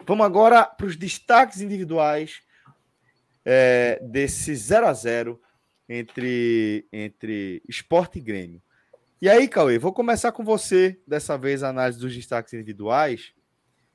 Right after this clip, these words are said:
pra gente trazer, é, uma nova perspectiva, um novo olhar, é, sobre a partida. Quem são os destaques positivos do Sport, meu camarada?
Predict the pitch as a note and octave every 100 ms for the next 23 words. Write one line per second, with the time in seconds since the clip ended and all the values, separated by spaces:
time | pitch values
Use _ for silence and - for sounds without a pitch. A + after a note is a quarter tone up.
0 | - C3+ C3 D3 D#3 D3+ E3+ D3 A#2+ C3+
1 | C#3+ D3+ - _ _ A#2+ A#2+ A#2 A#2 C3
2 | C#3 C#3+ D3 D#3+ - E3 - _ B2+ B2+
3 | B2 B2 B2 C#3 A#2 A2+ A2+ A#2+ _ _
4 | _ - A2 G#2 - B2+ C3 - C3+ -
5 | G#2 G2 F#2+ _ _ - D4 D4 C#4+ B3
6 | - C#4+ - - C4 A#3 A3+ - B3 G#3+
7 | F#3+ F3+ - - F#3 E3+ D#3 A#2+ A#2+ G#2
8 | E2 D#2